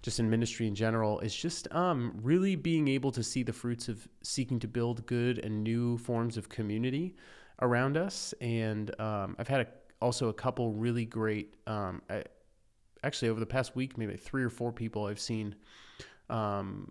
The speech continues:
who were coming in for spiritual direction. And that just is always such a beautiful gift. And so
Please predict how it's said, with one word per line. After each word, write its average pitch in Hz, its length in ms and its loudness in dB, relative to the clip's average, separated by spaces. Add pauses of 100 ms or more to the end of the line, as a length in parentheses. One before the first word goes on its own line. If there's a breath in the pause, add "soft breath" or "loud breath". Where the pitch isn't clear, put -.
(120)
who 120 360 -4 (100)
were 113 260 -4
coming 113 260 0
in 113 100 -2
for 107 120 -8
spiritual 123 360 0
direction. 98 560 -2
And 113 160 0
that 117 120 0
just 127 200 -4
is 117 120 -4
always 110 360 0
such - 260 -2
a 110 40 -2
beautiful 107 420 -4
gift. 90 500 -6
And 104 160 -6
so 98 440 -2